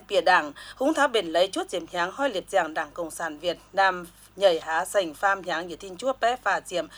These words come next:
nhảy há, há sành pham nháng y thìn nhảy diệm.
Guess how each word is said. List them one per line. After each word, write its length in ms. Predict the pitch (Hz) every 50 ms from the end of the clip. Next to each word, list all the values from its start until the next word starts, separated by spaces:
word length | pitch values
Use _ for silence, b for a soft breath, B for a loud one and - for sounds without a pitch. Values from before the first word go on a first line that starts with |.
| B B B B
nhảy 180 | - 247 208 185
há, 220 | 180 190 196 214 220
há 220 | - - 196 190 202
sành 240 | - 220 196 165
pham 280 | 156 - 202 202 196 180 175
nháng 180 | 175 160 160 165 -
y 140 | - -
thìn 200 | - - 185 165
nhảy 160 | 160 165 151 143
diệm. 200 | - 175 165 151